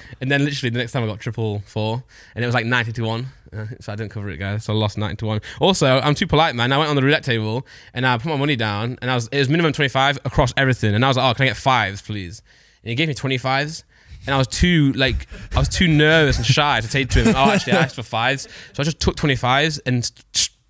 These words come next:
stopped betting them and just lost everything 'cause I was just betting so quick. But, you know, that's okay.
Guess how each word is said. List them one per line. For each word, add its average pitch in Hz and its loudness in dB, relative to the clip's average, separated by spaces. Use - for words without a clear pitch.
stopped 170 0
betting 160 2
them 185 2
and 160 -2
just 135 -8
lost 139 0
everything 160 0
'cause 208 -6
I 160 4
was 151 2
just 127 -10
betting 147 2
so 139 0
quick. 147 -2
But, 110 -2
you 107 -4
know, 101 -2
that's 131 0
okay. 95 -6